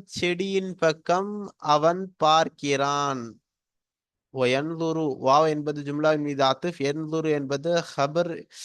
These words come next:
யன்லுரு என்பது ஃபியாலே முலாரியாக இருக்கிறது. நவர யன்லுரு என்பதிலிருந்து வந்தது.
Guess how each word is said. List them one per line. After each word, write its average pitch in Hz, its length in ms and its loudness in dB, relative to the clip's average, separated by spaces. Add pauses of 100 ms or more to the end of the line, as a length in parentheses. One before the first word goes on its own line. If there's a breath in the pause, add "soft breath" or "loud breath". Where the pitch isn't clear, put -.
(180 loud breath)
யன்லுரு 156 460 0
என்பது 156 420 0
ஃபியாலே 165 440 2
முலாரியாக 156 720 2
இருக்கிறது. 143 760 -2
நவர 147 560 2
யன்லுரு 156 600 -2
என்பதிலிருந்து 135 960 -2 (100)
வந்தது. 127 600 -2